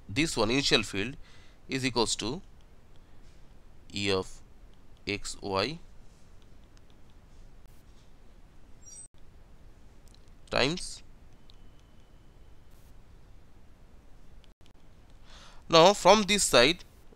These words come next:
these two gets cancelled, and finally we can have equals to one, which is equals to, to the power minus j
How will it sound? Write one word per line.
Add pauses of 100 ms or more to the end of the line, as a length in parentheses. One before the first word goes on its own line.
(120)
these
two
gets
cancelled, (280)
and
finally
we
can
have (3500)
equals
to
one, (840)
which
is
equals
to, (520)
to
the
power
minus
j